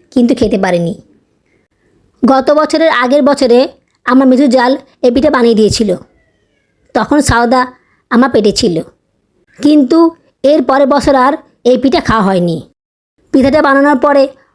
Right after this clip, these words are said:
অনেকক্ষণ তাকিয়েছিলাম অপলকভাবে, খাওয়ার জন্য কতটা আগ্রহ ছিল,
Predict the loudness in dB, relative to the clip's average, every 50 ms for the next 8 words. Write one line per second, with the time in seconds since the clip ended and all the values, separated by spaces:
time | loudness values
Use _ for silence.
0 | _ -4 -2 -2 0 0 0 0 0 -2 -2 -2 -2 -2 -2 -2 -2 -2 -2 -4
1 | -6 -10 _ _ _ _ -6 -4 -2 0 0 0 0 0 -2 -2 -4 -4 -8 -10
2 | -12 -16 _ _ _ _ _ _ _ _ _ _ _ _ _ _ _ _ _ _
3 | _ _ _ _ _ _ -6 -4 -2 0 0 0 2 2 2 2 2 0 0 0
4 | -2 0 0 0 -2 0 0 0 2 2 0 0 -2 -4 -4